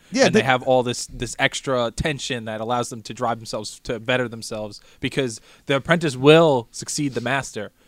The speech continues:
Speaker 2: unless the ma-, if the master ever drops and stops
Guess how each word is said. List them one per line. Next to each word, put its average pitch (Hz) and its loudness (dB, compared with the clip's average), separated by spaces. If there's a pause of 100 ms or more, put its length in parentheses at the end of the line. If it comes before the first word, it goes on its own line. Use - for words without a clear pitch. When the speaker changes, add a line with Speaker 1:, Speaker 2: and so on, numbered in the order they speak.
(160)
Speaker 2:
unless 131 -2
the 127 -6
ma-, 123 -2
if 131 -4
the 139 -10
master 127 -4
ever 123 -4
drops 113 -4
and 107 -10
stops - -4